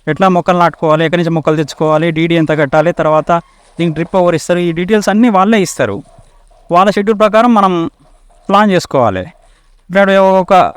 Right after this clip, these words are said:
రెండు ఎకరాల్లో పెట్టాలనుకుంటే దానికి సంబంధించిన ఎన్ని మొక్కలు పడతాయి, ఎంత డీడీ కట్టాలి, దాని గురించి పూర్తిగా వాళ్ళు మనకు ఒక అవగాహన కల్పిస్తారు రైతుకు. ఆ తర్వాతనే మనం దీని నుంచి ఎంత ఆదాయం వస్తుంది,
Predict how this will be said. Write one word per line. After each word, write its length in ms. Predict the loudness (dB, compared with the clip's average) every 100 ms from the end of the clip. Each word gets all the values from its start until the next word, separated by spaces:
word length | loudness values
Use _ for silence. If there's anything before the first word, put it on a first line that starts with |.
| -2
రెండు 180 | 0 0
ఎకరాల్లో 300 | 0 0 0
పెట్టాలనుకుంటే 680 | 0 0 0 -2 -4 -4
దానికి 460 | -6 _ _ -2 0
సంబంధించిన 520 | 0 0 -2 -2 -2
ఎన్ని 180 | -2 0
మొక్కలు 280 | 0 0 0
పడతాయి, 320 | 0 0 -2
ఎంత 140 | 0 -2
డీడీ 260 | -2 -2
కట్టాలి, 360 | -2 0 0 2
దాని 180 | 0 -2
గురించి 460 | -4 -6 -4 -4 -6 _ _ _ -2
పూర్తిగా 540 | -2 -2 2 2 2 0
వాళ్ళు 320 | 2 2 4
మనకు 520 | 2 2 0 0 -4 -12 _ _ -8
ఒక 180 | -4 2 2 4 2 -2 _ _ -14 -6 -4 -4 -10 _ _ _ _ _ 0
అవగాహన 340 | 2 4 2 2
కల్పిస్తారు 400 | -2 -2 -2 0
రైతుకు. 420 | -2 -4 -8 -8 _ _ _ _ -2
ఆ 120 | 0
తర్వాతనే 480 | 2 2 2 2 2
మనం 340 | 2 2 0 -2 _ -8
దీని 200 | -4 -4
నుంచి 160 | -2 -2
ఎంత 220 | 0 2
ఆదాయం 320 | 2 2 0
వస్తుంది, 600 | -2 -4 -4 -2 -2 -6